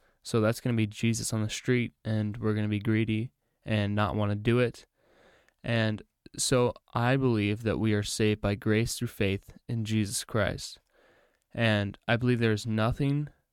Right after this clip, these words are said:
that can compare to the sacrifice that Jesus made on the cross. And this is, this is like trying to say that me giving this homeless man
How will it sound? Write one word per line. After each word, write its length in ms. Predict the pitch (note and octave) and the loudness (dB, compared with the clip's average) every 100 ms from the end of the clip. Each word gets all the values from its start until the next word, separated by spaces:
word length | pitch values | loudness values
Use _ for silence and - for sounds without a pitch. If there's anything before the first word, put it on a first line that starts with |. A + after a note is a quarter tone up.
| _ | _
that 240 | - A2+ - | -2 0 0
can 140 | A#2 | -6
compare 680 | A2 G#2+ - A2+ G#2+ A#2+ C3 - | -4 0 2 2 2 2 -2 -4
to 100 | A#2 | -6
the 140 | G#2+ | -6
sacrifice 720 | - - G2+ A2+ A2+ G2+ G#2+ | -4 0 0 -2 -2 -2 -2
that 220 | - G2+ G#2+ | -4 -6 -6
Jesus 460 | - G#2+ G#2+ - | 0 0 0 -4
made 300 | G#2+ G2+ G#2+ | -2 0 0
on 200 | G#2 G#2 | 0 -2
the 80 | G#2 | -4
cross. 640 | - G#2 G#2 B2+ - - _ _ _ _ _ _ _ _ - | -4 -4 -2 -2 -4 -12 _ _ _ _ _ _ _ _ -4
And 440 | A#2+ A#2 A2 G#2 - _ _ _ | 0 2 0 -4 -14 _ _ _
this 280 | B2+ C3 - | 0 0 2
is, 320 | B2 A#2 - _ - | 0 0 -6 _ -4
this 180 | A#2+ A#2+ | -4 -2
is 140 | A#2 | 0
like 160 | A2+ G#2+ | 0 0
trying 300 | - A2+ G#2+ | 0 0 0
to 100 | A2 | -4
say 340 | - G#2+ G#2 | -2 0 2
that 440 | G#2 G2 F#2+ - - _ _ _ _ - | 0 0 -2 -8 -20 _ _ _ _ -6
me 240 | A#2 A#2+ | 0 2
giving 360 | A2+ A#2 A2+ A2 | 2 0 0 0
this 180 | G#2+ - | -2 -2
homeless 400 | A2+ A2 G#2 - | -2 0 -2 -2
man 480 | G#2+ G2+ G2+ G#2+ | -4 -2 -4 -6